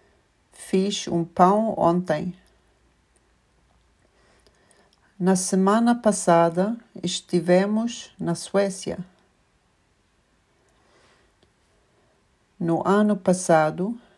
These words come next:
ficamos num hotel muito bom. Qual foi o prato do dia? No sábado, quis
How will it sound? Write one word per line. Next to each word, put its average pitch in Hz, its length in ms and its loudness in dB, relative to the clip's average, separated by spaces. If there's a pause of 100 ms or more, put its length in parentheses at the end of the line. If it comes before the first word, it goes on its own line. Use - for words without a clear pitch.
(100)
ficamos 190 960 0
num 175 200 0
hotel 180 580 0
muito 202 360 -2
bom. 156 320 -4 (3000)
Qual 233 340 6
foi 185 380 2
o 175 80 0
prato 180 460 0
do 156 160 -8
dia? 151 440 -4 (3500)
No 180 160 2
sábado, 202 720 4
quis 196 600 -6